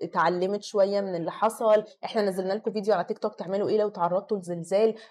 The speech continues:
الموضوع بقى أكتر، الناس بقت تسيرش أكتر على جوجل تعمل إيه لو حصل زلزال. فhopefully إن إحنا من دلوقتي الناس تكون مستعدة لده حتى نفسيًا، يعني ما يبقاش، ما، ما يبقاش إنه حاجة أول مرة بقى نسمعها،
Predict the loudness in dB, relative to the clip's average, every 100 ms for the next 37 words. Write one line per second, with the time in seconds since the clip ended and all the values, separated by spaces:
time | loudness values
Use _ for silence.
0 | _ -4 2 2 6 4 6 4 2 2
1 | 2 2 2 0 4 4 2 -2 0 4
2 | 4 4 -4 -4 0 2 4 4 4 2
3 | 0 2 2 4 0 -2 0 2 0 0
4 | -2 -4 -6 4 4 4 -4 _ _ _
5 | 2 4 4 0 -10 2 2 2 -4 -4
6 | -4 -4 -2 -2 -4 -2 -4 -2 -6 -6
7 | -10 -12 -10 -10 -4 -4 -2 -2 -2 -2
8 | -8 -6 -4 -4 -8 -8 -4 -4 -4 -4
9 | -4 -2 -2 -2 -2 -2 -4 -6 -10 _
10 | _ _ 2 4 6 6 6 6 6 6
11 | 4 2 6 8 8 8 6 4 2 -2
12 | -4 -4 -4 -8